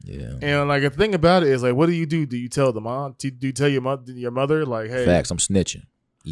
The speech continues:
Speaker 2: like, "Hey, like,
Speaker 1: immediately.
Speaker 2: yo, dad just
Speaker 1: No, I'm
Speaker 2: cheat on
Speaker 1: telling.
Speaker 2: you with my wife"?
Speaker 1: Yeah, I'm telling. Like,
Speaker 2: It
Speaker 1: what?
Speaker 2: just, it just, like, you know, the whole family going for you at that point.
Speaker 1: Yeah, no, I'm, I'm definitely telling. Like, would I put that on the media? No, 'cause,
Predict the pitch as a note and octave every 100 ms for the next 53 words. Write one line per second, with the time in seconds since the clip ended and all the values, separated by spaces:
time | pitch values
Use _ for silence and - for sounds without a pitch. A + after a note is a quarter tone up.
0 | D2+ B2+ B2+ C#3 C#3+ C3 A#2+ A#2+ B2 B2
1 | A#2 B2 C3 C3 B2+ B2+ A#2 - - _
2 | _ _ - F2+ F#2 F3 E3+ E3 B2 D#3+
3 | D3 C#3 C3 B2+ F#3 - - D#2+ F2+ F2+
4 | G#2+ G#2+ D#2+ C#2 - - D2 C2 B1 _
5 | _ - D#3 D#3+ G#2+ - _ _ _ D#3
6 | F3 F#3 F#3 F3 F3 F3 D3+ C#3 D#3+ E3+
7 | D#3+ E3 G3 F#3 C3+ A#2 A2 G#2 A#2 A2+
8 | G#2 G#2 G2+ A2 F#2+ C2 _ - D2 C2+
9 | C#2 F2 - F2+ D#2+ F2+ D#2+ D#2+ D2+ -
10 | E2 D#2+ D#2+ D#2 D#2 - _ _ C#2 C#2
11 | - G2 G#2 - A2+ G#2 F#2+ F#2 G#2 A2+
12 | A2+ A2+ G2 D#2+ D#2+ E2 E2 E2+ F2 _
13 | _ - F2+ F2 E2 D#2 C#2+ -